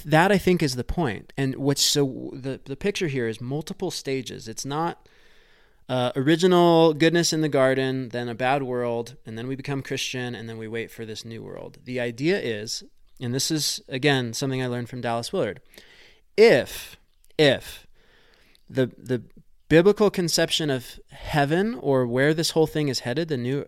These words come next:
new heaven and new earth, is firstly a world in which many Jesus-y figures, many Jesus-y men and women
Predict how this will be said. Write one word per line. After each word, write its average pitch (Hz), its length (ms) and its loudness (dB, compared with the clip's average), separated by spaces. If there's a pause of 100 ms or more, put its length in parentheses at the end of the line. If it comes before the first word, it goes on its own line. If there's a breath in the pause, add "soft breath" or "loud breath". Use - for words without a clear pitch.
new 135 220 -6
heaven 139 260 -4
and 110 100 -8
new 120 140 -6
earth, 120 360 -8 (720 soft breath)
is 143 280 2
firstly 127 1040 0 (1400 soft breath)
a 139 200 8
world 151 440 8
in 135 160 4
which 131 400 2
many 156 600 2
Jesus-y 170 800 2
figures, 101 880 -4
many 151 400 0
Jesus-y 160 680 0
men 139 220 0
and 131 140 -2
women 101 480 -8